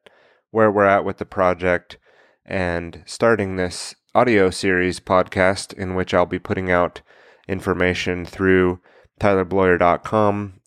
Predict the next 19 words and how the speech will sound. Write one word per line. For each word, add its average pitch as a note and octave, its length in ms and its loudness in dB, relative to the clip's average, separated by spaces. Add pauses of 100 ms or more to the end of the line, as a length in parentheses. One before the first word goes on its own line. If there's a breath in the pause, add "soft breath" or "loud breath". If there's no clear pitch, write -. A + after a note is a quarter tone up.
and F2 420 -4 (640 soft breath)
linking G#2+ 480 -2
and F#2 180 0
talking F#2 380 -2
about F2+ 520 0
what's G#2 200 -2
going F#2+ 240 0
on F2+ 220 0
with E2 120 -8
Freedom's G2+ 440 0
Rising. F2+ 560 -2 (1040)
Now, F2 240 0
what F#2 240 0
is G2+ 200 4
Freedom's G2 420 0
Rising, G2 320 2
you G2 80 -4
might G2 180 2
ask? A2+ 400 0